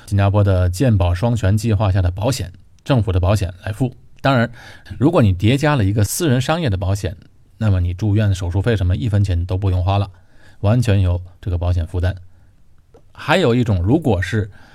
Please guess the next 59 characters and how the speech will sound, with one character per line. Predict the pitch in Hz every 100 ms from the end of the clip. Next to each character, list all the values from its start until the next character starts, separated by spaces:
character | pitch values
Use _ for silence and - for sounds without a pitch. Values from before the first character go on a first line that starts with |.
| - - - -
你 | 101
如 | 98 120
果 | 127 101
是 | 107
家 | 131 131
庭 | 123
收 | 127 147
入 | 135
低， | 101 202 208 - - - - - -
真 | - 190
的 | 139
是 | 98 104
家 | 120 110
庭 | 107
收 | 117
入 | 113
有 | 104
困 | 87 -
难 | 120 90
的 | 92
话， | 95 - - - - - -
政 | - 127
府 | 104
专 | 107 135
门 | 117 123
为 | 120 104
低 | 104 143
收 | 143
入 | 143
家 | 123 120
庭 | 113 - -
设 | -
立 | 127
的 | 107
基 | 104 143
金， | 147 156 - - - - -
那 | 147
这 | 131 202
些 | 123
家 | 117
庭 | 107 95
去 | 101
看 | 104
病， | 95 98 - - - - - -
它 | - 139
有 | 110
一 |
个 | 117
医 | 139
疗 | 127 107
卡， | - - -
你 | 110
直 | 104 117
接 | 131
拿 | 104
着 | 110
医 | 123
疗 | 104 117
卡 | -